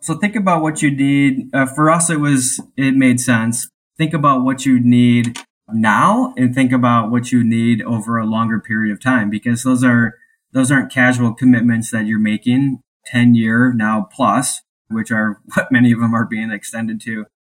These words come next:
because there's implications of that, both, both financially and strategically. And, and you've gotta be open-minded to I'll call it what you're foregoing and what you're signing up for. And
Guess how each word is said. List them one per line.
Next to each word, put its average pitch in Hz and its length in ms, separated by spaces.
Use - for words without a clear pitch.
because 127 340
there's 123 380
implications 123 720
of 104 160
that, 95 340
both, 117 400
both 110 320
financially 117 880
and 117 280
strategically. 113 880
And, 110 280
and 113 160
you've 107 180
gotta 113 240
be 110 300
open-minded 110 800
to 107 480
I'll 107 140
call 110 320
it 104 40
what 110 280
you're 107 540
foregoing 117 680
and 117 160
what 113 180
you're 113 100
signing 110 400
up 107 140
for. 127 420
And 107 320